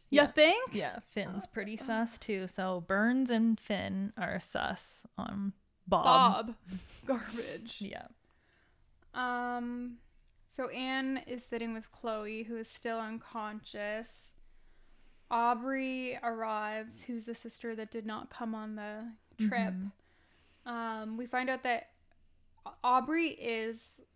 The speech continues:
Speaker 1: her mom's, like, quote unquote favorite, but it's more or less just because they're carbon copies of one another. They have the
Speaker 2: Mm-hmm.
Speaker 1: same interests. They like to do the same
Speaker 2: Yeah.
Speaker 1: things. Um, which I feel like that's n-, pretty normal. And
Speaker 2: Mm-hmm.
Speaker 1: it kind of sounds like maybe the mom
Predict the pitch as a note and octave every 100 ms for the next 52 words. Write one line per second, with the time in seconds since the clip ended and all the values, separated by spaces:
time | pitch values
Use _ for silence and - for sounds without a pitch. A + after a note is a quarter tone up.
0 | _ - B3 A#3 A#3 A#3 A#3 A3+ A3 -
1 | A#3 A3+ A3 - A#3+ G#3 - A#3 A#3 B3+
2 | B3+ B3+ B3 B3+ C4+ C4+ B3 A#3 - A#3
3 | - A#3+ A#3+ A3 - A3+ A3 A#3+ - _
4 | - B3+ A#3 A3+ A#3 A3+ A#3 A#3 G#3 A#3
5 | G#3 A3 F#3+ F#3+ F#3 F#3+ A3+ C4 C4+ C4
6 | B3+ B3 A#3+ - - B3 A3+ A#3 A3+ A#3
7 | G#3+ G#3 B3+ B3+ B3 - - _ - _
8 | - A#3+ A3 G#3+ G#3 G#3 A3+ A3+ _ _
9 | _ _ _ B3+ C#4 D#4+ D#4+ E4 A3+ G#3
10 | A#3 B3 - - _ A#3+ - A#3+ A#3+ _
11 | _ _ _ _ _ - C#4 A#3 A3+ A3+
12 | - G#3+ A#3+ A3+ F#3+ G3 G3+ _ _ _
13 | _ _ - A#3+ D#4 F#4 E4+ - A#3 A#3
14 | A3+ A3+ A#3 A#3 A#3 A3 A3+ A3+ A3+